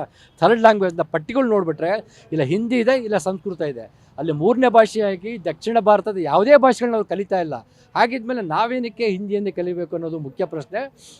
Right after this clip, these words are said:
ಭಾಳ ಮುಖ್ಯವಾಗಿ ಹಿಂದಿ ಅನ್ನುವಂಥದ್ದು ರಾಷ್ಟ್ರ ಭಾಷೆಯೂ ಅಲ್ಲ,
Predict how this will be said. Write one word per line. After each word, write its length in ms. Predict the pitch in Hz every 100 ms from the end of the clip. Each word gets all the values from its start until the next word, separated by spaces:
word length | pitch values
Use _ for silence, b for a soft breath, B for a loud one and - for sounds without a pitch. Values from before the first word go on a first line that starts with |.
| _
ಭಾಳ 180 | 104 156
ಮುಖ್ಯವಾಗಿ 680 | 202 202 - 233 226 214 269 247 b b _
ಹಿಂದಿ 280 | 160 220 226
ಅನ್ನುವಂಥದ್ದು 520 | 220 214 208 202 190
ರಾಷ್ಟ್ರ 320 | 151 170 185 202
ಭಾಷೆಯೂ 400 | 202 180 208 196
ಅಲ್ಲ, 180 | 190